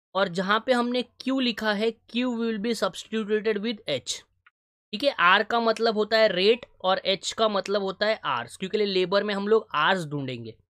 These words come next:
अभी पहला है लेबर रेट वेरिएंस। देखो, लेबर रेट वेरिएंस क्या है फॉर्मूला, एसपी लिखा है,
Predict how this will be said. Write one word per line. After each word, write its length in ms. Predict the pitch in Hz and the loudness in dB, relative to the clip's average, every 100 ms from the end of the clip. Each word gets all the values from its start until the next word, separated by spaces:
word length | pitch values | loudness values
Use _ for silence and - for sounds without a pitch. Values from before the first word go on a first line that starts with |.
| _ _ _ _ | _ _ _ _
अभी 160 | 147 180 | -8 -8
पहला 400 | - 185 185 208 | -2 0 2 2
है 160 | 208 220 | 2 0
लेबर 560 | 196 180 170 208 214 | 2 0 2 0 0
रेट 300 | 175 202 208 | 4 2 2
वेरिएंस। 520 | 175 139 120 110 110 - | -2 -4 -6 -12 -14 -8
देखो, 200 | 175 208 | -2 0
लेबर 380 | 196 185 202 196 | 0 0 0 0
रेट 240 | 190 196 | 0 0
वेरिएंस 420 | 165 127 123 120 | -4 -6 -8 -12
क्या 140 | - 196 | -4 -2
है 80 | |
फॉर्मूला, 500 | 196 196 185 196 214 233 | 0 -2 -2 -2 -4 -2
एसपी 380 | 175 165 - 240 | -4 -4 0 2
लिखा 260 | 180 139 110 | 2 -2 -6
है, 240 | 98 _ | -12 _